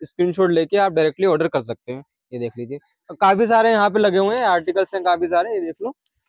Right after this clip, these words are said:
Long में चाहिए long मिल जाएगा, short चाहिए short। ये men's में है ना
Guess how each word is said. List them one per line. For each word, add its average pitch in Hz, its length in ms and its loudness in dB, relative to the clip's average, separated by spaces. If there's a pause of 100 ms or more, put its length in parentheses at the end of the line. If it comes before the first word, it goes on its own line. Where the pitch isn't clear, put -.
Long 190 360 4
में 233 80 4
चाहिए 226 220 2
long 180 300 4
मिल 196 120 2
जाएगा, 202 280 4
short 180 300 0
चाहिए 208 180 2
short। 180 240 0
ये 202 180 0
men's 185 340 -2
में 247 100 2
है 254 80 0
ना 330 80 -10